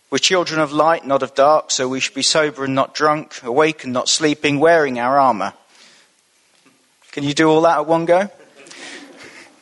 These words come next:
<laughs> What's Paul trying to say to us here? He says we're not nighttime people. We're not living in expectation of judgment when the Lord returns,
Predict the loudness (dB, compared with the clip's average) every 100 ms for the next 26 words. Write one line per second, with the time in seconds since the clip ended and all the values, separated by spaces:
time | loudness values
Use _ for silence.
0 | -20 -18 -16 -16 _ _ _ _ _ -20
1 | _ _ -20 -20 _ -6 -6 -4 -6 -4
2 | -4 -4 -4 -2 -2 -4 -8 -10 -10 -12
3 | -16 -20 _ _ _ _ _ _ _ _
4 | _ _ _ _ _ _ -20 -20 -6 -2
5 | -2 -2 0 0 -2 0 -2 -2 -6 -6
6 | -4 -6 -6 -4 -6 -8 _ _ _ _
7 | _ _ _ _ -2 0 0 0 0 0
8 | 0 0 -2 -2 -4 -4 -4 -4 -4 -6
9 | -2 -2 -2 -10 -12 -8 -8 -6 -6 -8
10 | -10 -6 -6 -6 -12 -16